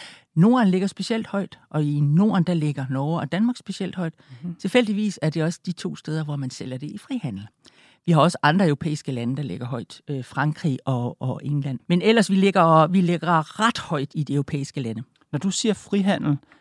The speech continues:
Speaker 2: betyder det, er det fordi, man ikke skal bruge recept i Danmark og Norge?
Speaker 1: Der, der er flere klasser. Der er det receptpligtigt. Det skal man på et apotek for at hente. Så er der håndkøb, øh, som er apoteksforbeholdt.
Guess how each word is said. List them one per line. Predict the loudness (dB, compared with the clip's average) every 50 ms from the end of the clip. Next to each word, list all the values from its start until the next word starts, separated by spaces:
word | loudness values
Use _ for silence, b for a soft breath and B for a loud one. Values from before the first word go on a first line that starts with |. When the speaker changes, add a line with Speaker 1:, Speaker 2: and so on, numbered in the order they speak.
| b b _
Speaker 2:
betyder | -8 -6 -4 -2 -2 -2
det, | 0 0 -2 -4
er | -4 -2
det | 0 0 0
fordi, | 0 -2 -4 -6 -6 -4
man | -2 0 0
ikke | 0 -2
skal | -6 -10 -10
bruge | -8 -8 -6 -4 -4
recept | -6 -6 -6 -8 -8 -10
i | -10
Danmark | -8 -6 -6 -4 -6 -6 -6
og | -6
Norge? | -4 -4 -6 -6 -8 -10 b b b b b b b b b b b _ 0
Speaker 1:
Der, | 0 0 0 0 2
der | 2
er | 2
flere | 2 2 0 0 0
klasser. | 0 0 0 0 0 -2
Der | -2 2 4
er | 4 4
det | 4 4 2
receptpligtigt. | 0 0 2 0 0 2 0 0 0 0 0 -2 -4 -4 _ -4
Det | -4 -4
skal | 0 0
man | 0 0
på | 0 0 -2
et | -2 -2
apotek | -4 -6 -8 -10 -10 -10 -10
for | -8 -8
at | -8
hente. | -8 -8 -12 -14 _ _ _ _ _ _ _
Så | 0 2
er | 2
der | 4
håndkøb, | 4 4 4 4 4 4 2 0 0 0 -4 -10 -18 _ -2 0
øh, | 2 2
som | 2 0 0 -2 -2 -2
er | -2 -4
apoteksforbeholdt. | -4 -4 -4 -6 -6 -6 -4 -2 -2 0 0 0 0 0 -2 -4